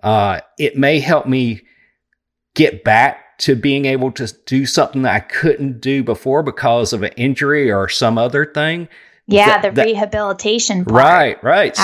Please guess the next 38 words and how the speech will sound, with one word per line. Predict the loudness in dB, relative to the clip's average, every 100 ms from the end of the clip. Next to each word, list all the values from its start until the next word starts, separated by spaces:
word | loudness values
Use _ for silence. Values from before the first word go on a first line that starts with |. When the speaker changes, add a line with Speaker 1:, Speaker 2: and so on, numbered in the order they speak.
| 2
Speaker 1:
that | 2
Speaker 2:
Absolutely. | 2 0 -2 -4 -4 -6 -10
Speaker 1:
so | -4 0
that's | 4 4 2
what | 0 0
I | 2 0
think | -4 -6 -4
about | 0 2 4 2 -2 -12 _
when | -6 -2 -2 -2
we're | -2 -4
talking | 0 0 0
about | -2 -2 -4 -8 _
our | -4 -2
exoskeleton. | -2 -6 -8 -6 -4 -4
The | 0
other | 2 2
key | 0 -4 -4
word | 0 0 0
is, | -2 -2
is | -4 -2
a | -4
device. | -6 -4 -2 0 -2 -8 -12 -14 _ _ -2
And | 0
so | 2 4
Speaker 2:
Absolutely. | 4 2 -2 -4 -6 -10 _ -4
Speaker 1:
I | -2
think | 0 0 -2 -2
that | 2 4 4 0 -12 _
starts | -4 0 2 0 -2
separating | 0 0 0 0 0 0
it | -2 0
out | 0 0 -2
from | -4 -2
this | -4 -4
biological | 0 0 2 0 -2 -4 -4 -4
definition | -2 -2 -2 -6 -8 -10 -10 -10
of | -10 -8 -8
exoskeleton. | -8 -8 -8 -12 -12 -10 -8 -10 -16 -20